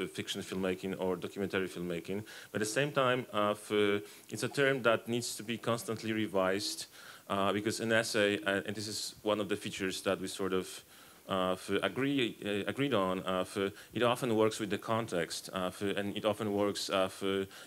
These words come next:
it often piggybacks, uh, for, <laughs> as a result on, on something. So for basically, mm, and, and for, for, so, so it basically, it depends very much on the, on the context of, for example, media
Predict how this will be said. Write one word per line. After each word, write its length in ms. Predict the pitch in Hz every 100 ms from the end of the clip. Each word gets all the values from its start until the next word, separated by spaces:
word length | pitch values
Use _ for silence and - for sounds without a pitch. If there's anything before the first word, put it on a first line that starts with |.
| -
it 140 | 110 107
often 280 | 117 110 107
piggybacks, 640 | 135 117 92 87 - - - - -
uh, 220 | 95 92
for, 200 | 92 98
<laughs> 80 | 95
as 160 | 95 135
a 40 |
result 500 | 110 - 101 95 92 110
on, 160 | 101 92 -
on 100 | 104
something. 480 | - 131 - 87 90
So 340 | - 90 92
for 200 | - 98
basically, 600 | 92 110 113 110 107 104 - - - 98
mm, 200 | 104 101
and, 240 | 104 104 104
and 280 | 104 101 101
for, 380 | - - 98 95
for, 440 | - 101 98 95 -
so, 200 | 101 107
so 120 | 104 110
it 100 | 104
basically, 460 | 117 117 113 104 -
it 200 | 110 101
depends 320 | 113 123 113
very 180 | 107 110
much 360 | 117 110 - -
on 260 | 101 101 98
the, 280 | 101 101 87
on 160 | 104
the 80 | 101
context 500 | 98 104 107 98 -
of, 60 | 92
for 180 | - 104
example, 500 | 98 101 98 98 95 -
media 600 | 107 104 98 95 95